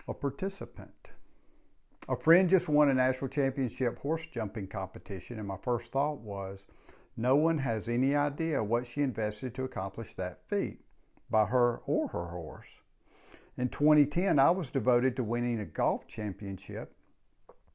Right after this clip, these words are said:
and fortunately, it was devoted to me. I intentionally lost myself in the pursuit of that goal. Nothing worth doing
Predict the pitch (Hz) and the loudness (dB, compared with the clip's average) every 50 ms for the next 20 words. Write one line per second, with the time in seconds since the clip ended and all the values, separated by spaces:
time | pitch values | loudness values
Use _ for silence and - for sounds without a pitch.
0 | _ - - - - - - - - - - - - - 117 113 101 107 - 131 | _ -20 -20 -20 -20 -20 -20 -20 -20 -20 -20 -18 -8 -4 -2 -2 -2 0 4 4
1 | 135 180 - - - 131 117 113 113 113 120 135 135 - _ _ - - _ _ | 4 4 4 2 -2 -2 -2 0 -2 -2 -4 -6 -10 -12 _ _ -20 -20 _ _
2 | - - 120 110 113 123 113 117 120 113 92 98 95 95 95 107 113 113 - - | -12 -8 -6 -6 -4 -4 -6 -6 -6 -6 -4 -4 -4 -4 -4 -6 -8 -8 -8 -8
3 | 127 135 151 180 165 101 87 82 - - - - _ _ _ _ _ _ _ _ | -6 -6 -6 -6 -8 -10 -12 -14 -16 -20 -20 -20 _ _ _ _ _ _ _ _
4 | _ _ _ _ _ _ - - - - 113 123 120 113 - - 165 175 170 - | _ _ _ _ _ _ -20 -12 -4 -2 0 0 0 0 2 2 0 0 0 0
5 | 175 170 165 156 143 139 139 139 - - - 120 113 - - 123 113 107 107 107 | -2 0 0 2 4 4 4 4 2 0 -2 -2 -2 -2 -2 -2 -2 -2 -2 -4
6 | - 123 117 107 107 104 - 120 110 - - 185 220 208 107 - - 92 78 - | -6 -6 -4 -4 -4 -6 -8 -10 -10 -6 -6 -6 -4 -4 -6 -8 -8 -8 -8 -8
7 | 80 82 - 80 73 71 67 69 - - _ _ _ - - - - - - - | -10 -10 -10 -10 -10 -10 -10 -12 -16 -18 _ _ _ -20 -20 -20 -20 -20 -20 -20
8 | - - - - - 110 120 120 117 - 143 139 143 143 151 165 170 165 - 131 | -20 -20 -18 -10 -6 -2 0 0 0 2 2 2 4 4 4 2 0 -2 -4 -6
9 | 117 110 107 104 104 107 107 107 117 117 | -4 -4 -2 -2 -2 -4 -4 -6 -6 -8